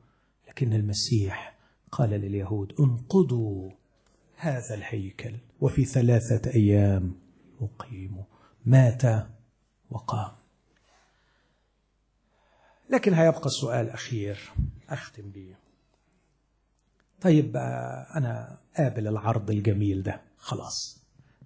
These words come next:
أنا اقتنعت إنه لا شكل ولا ممارسات ولا عقيدة. أنا عايز فعلًا العملية دي تحت-، تحدث في داخلي، إن المسيح يعمل إيه؟ يغير لي قلبي.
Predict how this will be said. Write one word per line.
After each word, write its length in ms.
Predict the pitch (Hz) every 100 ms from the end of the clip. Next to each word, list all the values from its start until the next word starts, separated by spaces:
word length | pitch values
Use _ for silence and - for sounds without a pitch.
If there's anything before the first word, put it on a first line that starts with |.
| _ -
أنا 120 | 190 156
اقتنعت 540 | - 139 143 117 -
إنه 240 | 139 135
لا 120 | 131 123
شكل 380 | - 175 - - _ _ _ _ _ 165
ولا 240 | 147 123
ممارسات 840 | 113 110 110 110 - 151 151 - - _ _ _ -
ولا 180 | 123 104
عقيدة. 380 | 95 - 113
أنا 140 | 170 151
عايز 320 | 127 131 -
فعلًا 280 | 160 139 131
العملية 540 | 120 131 131 135 135 120
دي 160 | 131
تحت-، 360 | 135 131 - -
تحدث 460 | - 147 - 117 117 -
في 80 | 110
داخلي، 440 | 107 - 104 101 151
إن 120 | 139
المسيح 440 | 127 123 - -
يعمل 300 | 135 117 117
إيه؟ 240 | 127 131 - - - _ _ _ 139
يغير 500 | 135 120 123 117 113
لي 220 | 113 117
قلبي. 380 | 113 104 104